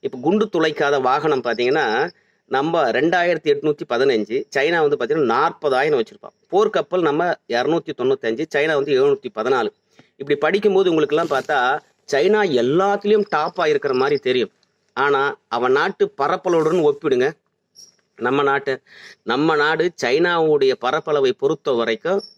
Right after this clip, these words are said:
சைனா மூன்று மடங்கு பெருசு நம்மளை விட, இந்தியாவை விட. அப்போ அவன் நாட்டுடைய பரப்பளவிற்கு பொறுத்த வரைக்கும் அவனுடைய ராணுவ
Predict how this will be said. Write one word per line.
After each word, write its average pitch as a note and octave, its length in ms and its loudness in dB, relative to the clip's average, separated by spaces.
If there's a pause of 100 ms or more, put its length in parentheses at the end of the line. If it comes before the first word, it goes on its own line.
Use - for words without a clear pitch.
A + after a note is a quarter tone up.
(100)
சைனா D#3 300 0
மூன்று F3 420 2
மடங்கு F3+ 340 0
பெருசு D#3 240 0
நம்மளை B2+ 300 0
விட, B2+ 140 -2 (200)
இந்தியாவை B2+ 400 0
விட. A2+ 140 0 (720)
அப்போ A2+ 320 -2 (560)
அவன் A#2+ 300 0
நாட்டுடைய D3+ 340 0
பரப்பளவிற்கு D3 680 -2
பொறுத்த C#3+ 340 -2
வரைக்கும் B2+ 280 -2
அவனுடைய C3+ 300 2
ராணுவ D#3 320 0